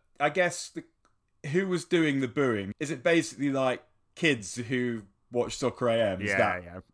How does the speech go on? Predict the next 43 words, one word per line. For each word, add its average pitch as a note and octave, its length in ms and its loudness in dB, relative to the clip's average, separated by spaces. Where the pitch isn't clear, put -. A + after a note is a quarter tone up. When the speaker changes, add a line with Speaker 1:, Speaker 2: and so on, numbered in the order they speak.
Speaker 1:
is G#2+ 60 -4
that, - 120 -2
Speaker 2:
probably. F#2 240 -8
Speaker 1:
is C3+ 120 -8
that D3+ 200 4
Speaker 2:
It C#3 60 -6
Speaker 1:
not - 340 2
people C3+ 320 -2
that A#2+ 140 0
actually A2+ 580 -4
go A2+ 180 2
to - 100 -10
football G#2 320 -6
matches? G#2+ 580 -6
Speaker 2:
It, C#3 180 -12
uh, F3 320 -2
with F3 200 -2
an D3 100 -2
England C3 320 -2
flag A2 220 -4
that G#2 120 -10
says A2 300 -6
Basingstoke G#2+ 720 -6
F G2+ 100 -4
C G#2 300 -4
on F2+ 160 -6
it F2 100 -10
or F#2 100 -8
something F2 360 -10
like F2 160 -12
Speaker 1:
But - 120 2
Speaker 2:
that. - 40 -2
Speaker 1:
yeah, D#3 160 4
Speaker 2:
Yeah. C3 60 2
Speaker 1:
but E3 120 0
as G3 140 0
someone G3+ 260 -2
pointed E3+ 300 -6
out D3+ 200 0
on C3+ 120 -8
Twitter, E3 340 -6
I - 60 -20
can't, C#3+ 220 -8